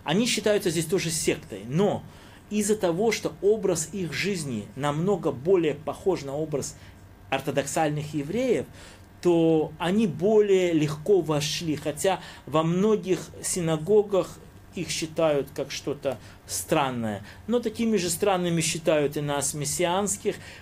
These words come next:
хотя не в светском обществе. Я просто вижу, что многие светские соглашаются с этим. Я вижу светских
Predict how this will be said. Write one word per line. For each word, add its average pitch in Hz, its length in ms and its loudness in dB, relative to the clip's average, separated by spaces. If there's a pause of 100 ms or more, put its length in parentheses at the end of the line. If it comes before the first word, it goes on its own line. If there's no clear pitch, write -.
(120)
хотя 240 560 0
не 185 320 2
в - 100 -6
светском 180 680 -2
обществе. 143 560 -2
Я 170 140 4
просто 185 400 0
вижу, 220 260 -6
что 165 220 -4 (260)
многие 226 360 0
светские 214 640 -2
соглашаются 185 760 -4
с - 100 -10
этим. 170 200 -8
Я 147 120 -4
вижу 139 320 -2 (280)
светских 165 640 -2